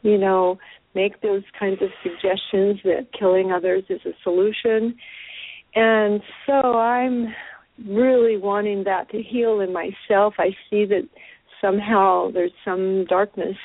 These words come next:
still inside me that is allowing, you know, these resonances to,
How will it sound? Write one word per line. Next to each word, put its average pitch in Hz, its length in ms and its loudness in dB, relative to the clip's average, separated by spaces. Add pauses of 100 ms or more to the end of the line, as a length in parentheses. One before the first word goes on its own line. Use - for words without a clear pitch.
(100)
still 180 260 2
inside 175 440 -2
me 196 480 -2 (480)
that 196 160 0
is 180 240 -2
allowing, 180 960 0 (760)
you 214 300 -2
know, 165 180 0
these 185 140 0 (100)
resonances 180 920 -2 (220)
to, 170 420 2